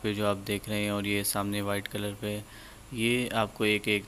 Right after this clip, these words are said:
तीस और एक एक बीस का मिल जाएगा जानवर। <clears throat> अभी मज़ीद हम इंशाल्लाह आगे चलेंगे, मज़ीद कुछ आपको जानवर और दिखाएंगे।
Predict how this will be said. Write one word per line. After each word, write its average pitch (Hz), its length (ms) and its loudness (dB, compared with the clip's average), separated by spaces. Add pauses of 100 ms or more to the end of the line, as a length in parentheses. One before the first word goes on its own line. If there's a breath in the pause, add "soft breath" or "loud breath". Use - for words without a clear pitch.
तीस 117 340 2
और 107 220 0
एक 104 340 0
एक 104 440 0
बीस 101 340 0
का - 160 -2
मिल 101 220 -2
जाएगा 123 500 0 (140)
जानवर। 110 500 -2 (1500 loud breath)
<clears throat> - 1600 -6
अभी 117 160 6
मज़ीद 110 400 4
हम 110 140 2
इंशाल्लाह 104 480 4
आगे 101 180 2
चलेंगे, 107 560 -2 (520 loud breath)
मज़ीद 110 400 0
कुछ 107 220 -2
आपको 104 280 2
जानवर 104 320 0
और 101 200 0
दिखाएंगे। 104 560 -2